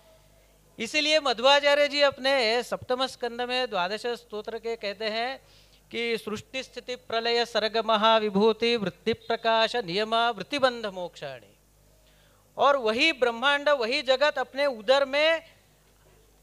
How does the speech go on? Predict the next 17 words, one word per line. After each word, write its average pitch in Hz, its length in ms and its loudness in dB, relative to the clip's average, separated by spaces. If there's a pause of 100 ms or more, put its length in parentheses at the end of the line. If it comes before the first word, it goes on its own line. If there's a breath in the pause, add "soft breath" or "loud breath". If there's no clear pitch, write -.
(220)
सहज 285 480 2
रीत्या 294 460 2
वहां 247 240 2
पर 285 200 4
समाहित 254 600 -2
करते 254 340 0
हुए 254 400 4
फिर 285 280 -2
कल्प 254 360 -2
की 269 240 -6
सृष्टि 226 360 -12
करते 233 320 -4
हुए 226 320 0
उसकी 233 320 -8
सृष्टि 196 380 -10
करते 208 300 -4
हैं। 143 460 -10